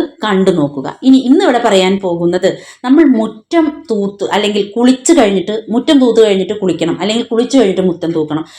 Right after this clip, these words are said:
ബ്രഹ്മമുഹൂർത്തത്തിൽ എഴുന്നേൽക്കുന്ന ഒരാൾ ബ്രഹ്മമുഹൂർത്തത്തിലാണ് എഴുന്നേൽക്കുന്നത്. അത് കഴിഞ്ഞ് നമ്മൾ പ്രാർത്ഥന കഴിയുമ്പോഴേക്ക് ഒരു മണിക്കൂർ കഴിയും. നേരം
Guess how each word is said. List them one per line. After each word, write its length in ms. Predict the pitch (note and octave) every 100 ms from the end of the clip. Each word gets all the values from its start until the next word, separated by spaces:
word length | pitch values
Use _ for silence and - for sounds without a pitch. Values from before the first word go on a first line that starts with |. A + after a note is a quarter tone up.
| - - -
ബ്രഹ്മമുഹൂർത്തത്തിൽ 720 | C4 E4 D#4+ C#4+ C4+ B3+ C4
എഴുന്നേൽക്കുന്ന 520 | A3+ A3+ A3 A3+ A#3+ A3+
ഒരാൾ 280 | G3+ G#3 F3+ - E3+
ബ്രഹ്മമുഹൂർത്തത്തിലാണ് 960 | F#3 B3 A#3 G3 G3 F#3+ G3 A3+ G3+ E3+
എഴുന്നേൽക്കുന്നത്. 480 | E3 D#3 E3 E3 E3+ F3+
അത് 100 | G#3+
കഴിഞ്ഞ് 260 | A3 G#3 G#3+ G#3
നമ്മൾ 160 | G3+ G3+
പ്രാർത്ഥന 380 | F3+ E3 F3 A3 A#3
കഴിയുമ്പോഴേക്ക് 580 | G#3+ G3+ F#3+ F#3+ F#3+ G3+ F3+
ഒരു 100 | F#3
മണിക്കൂർ 340 | F3+ F3 G3 G3+ G3
കഴിയും. 320 | D3 C#3 C#3 - - - G3+
നേരം 280 | A3 B3